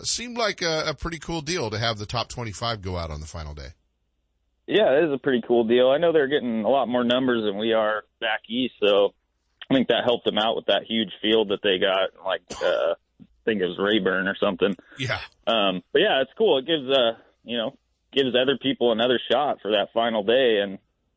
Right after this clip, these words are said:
Speaker 2: I mean, on a tough bite, somebody can come out of twentieth and win the thing.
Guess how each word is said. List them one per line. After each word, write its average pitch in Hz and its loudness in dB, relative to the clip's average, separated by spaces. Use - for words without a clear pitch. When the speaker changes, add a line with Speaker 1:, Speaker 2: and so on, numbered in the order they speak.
Speaker 2:
I 104 -4
mean, 98 -2
on 120 0
a 104 0
tough 143 0
bite, 131 2
somebody 123 -4
can 101 -16
come 110 0
out 110 0
of 92 -2
twentieth 104 -2
and 90 -10
win 120 2
the 90 -2
thing. 85 -4